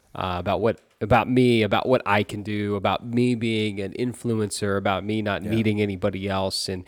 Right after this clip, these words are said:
Speaker 2: there is no humble beginnings, so to say. It's about, uh, me and what I'm building. And God says, "No." God
Speaker 1: Right.
Speaker 2: says, "No, no, no, no, no. It's about me and what, what I'm gonna do through you as you are, as you are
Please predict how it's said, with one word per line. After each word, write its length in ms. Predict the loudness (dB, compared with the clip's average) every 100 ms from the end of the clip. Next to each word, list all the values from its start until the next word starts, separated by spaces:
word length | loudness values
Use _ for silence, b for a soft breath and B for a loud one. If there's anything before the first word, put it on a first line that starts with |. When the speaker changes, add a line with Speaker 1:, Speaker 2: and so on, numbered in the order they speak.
| B B -2
Speaker 2:
there 140 | 4
is 140 | 4 4
no 340 | 4 4 2 b b b
humble 460 | -12 0 2 4 4
beginnings, 840 | 2 0 2 2 0 -2 -6 -6
so 180 | -6 -4
to 80 | -4
say. 260 | -4 -4 -4
It's 160 | -4
about, 480 | -6 -2 -2 -2 -6 b b b -8
uh, 140 | -6
me 300 | -2 0 2
and 180 | 0 2
what 180 | 0 2
I'm 320 | 4 4 4
building. 540 | 4 2 2 0 0 -2
And 160 | -6 -12 _ _ _ _ _ _ _ _ _ _ -20 -20 _ _ -4
God 300 | 0 2 0
says, 280 | -2 -4 -4
"No." 500 | -4 -2 -2 -6 -14 _ -10
God 100 | -8
Speaker 1:
Right. 100 | -6
Speaker 2:
says, 220 | -6 -2
"No, 100 | 0
no, 160 | 2 0
no, 180 | 0 -4
no, 60 |
no. 40 | -6
It's 140 | -8
about 320 | -4 -2 -4 -6
me 600 | -4 0 0 0 -4 -8 b b b -8
and 160 | -2
what, 240 | 0 0 0
what 180 | 2 4
I'm 220 | 4 2
gonna 180 | 0 -2
do 200 | -2 -6
through 300 | -4 -2 -2
you 260 | 0 -2
as 260 | 0 -2 -4
you 280 | -4 -2 0
are, 280 | 0 -2 -4
as 180 | -4 -2
you 100 | -2
are 140 | -4